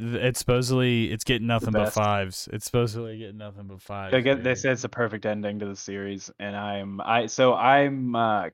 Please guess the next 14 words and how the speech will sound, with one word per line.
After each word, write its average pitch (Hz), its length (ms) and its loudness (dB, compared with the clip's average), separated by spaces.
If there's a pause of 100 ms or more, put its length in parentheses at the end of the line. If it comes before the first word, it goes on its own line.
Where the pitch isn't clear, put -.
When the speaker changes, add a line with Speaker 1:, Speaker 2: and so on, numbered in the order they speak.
Speaker 2:
Kylie 147 400 4
has 123 120 -6
seen 120 340 -4
all 113 260 2
of 104 160 -4
the, 98 460 -2 (200)
the 101 100 -6
original 123 500 0
and 117 240 -2
the 104 40 -4
movie, 95 560 -6 (100)
the 107 80 -8
original 107 260 -4
movie, 92 340 -10